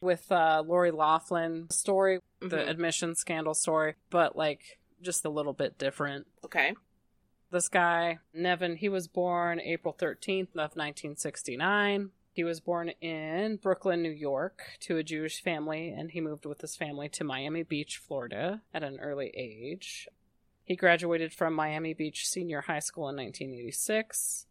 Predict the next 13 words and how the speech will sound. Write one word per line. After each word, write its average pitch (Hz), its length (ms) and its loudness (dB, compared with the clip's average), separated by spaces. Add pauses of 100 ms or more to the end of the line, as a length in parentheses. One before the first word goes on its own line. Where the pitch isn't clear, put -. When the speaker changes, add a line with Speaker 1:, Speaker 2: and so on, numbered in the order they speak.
Speaker 1:
and, 156 440 -2
like, 147 180 -2
a, 151 80 0
just 165 300 -4
an 147 120 -6
interesting 147 560 -6
little 139 220 -2
fact - 560 -6
that 156 180 -2
we'll 147 140 -2
throw 156 320 0
in 151 240 -6
is 147 420 -8